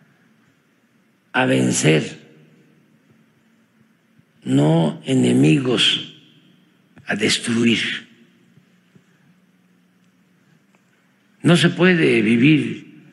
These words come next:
eh, con felicidad si no se tiene la conciencia tranquila.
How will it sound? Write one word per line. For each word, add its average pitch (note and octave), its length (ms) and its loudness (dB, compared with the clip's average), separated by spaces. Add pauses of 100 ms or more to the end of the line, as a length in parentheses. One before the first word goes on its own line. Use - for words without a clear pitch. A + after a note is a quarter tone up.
(1500)
eh, F2+ 880 -2 (1500)
con A#2 220 0
felicidad B2 720 0 (1800)
si B2+ 160 0
no C#3+ 80 4
se C3 160 0
tiene C3+ 260 0
la A#2 160 -2
conciencia A2 460 -2
tranquila. - 640 -12